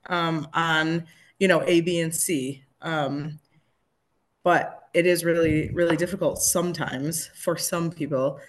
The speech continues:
um, to really see, like, I feel like I'm putting in so much work and it's not making any difference.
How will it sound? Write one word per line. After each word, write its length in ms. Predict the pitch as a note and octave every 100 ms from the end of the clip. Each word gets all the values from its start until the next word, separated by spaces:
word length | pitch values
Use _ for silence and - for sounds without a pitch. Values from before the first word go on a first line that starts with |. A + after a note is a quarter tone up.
| - _ -
um, 540 | D3+ C#3+ C#3 D#3 D3+
to 140 | - F3
really 260 | E3 D3+
see, 300 | D3 - F3
like, 240 | D#3+ D3 D3 D3+
I 80 | D3+
feel 240 | - E3+
like 100 | D#3
I'm 120 | D3
putting 220 | D#3 D#3
in 100 | D3
so 160 | D3 D3+
much 240 | D3 -
work 240 | D#3+ E3+ E3+
and 80 | C#3
it's 140 | C#3
not 180 | D3 C#3
making 320 | C#3+ D3 D3+
any 200 | C#3 C3+
difference. 600 | C#3 D3+ F#2+ D#2 -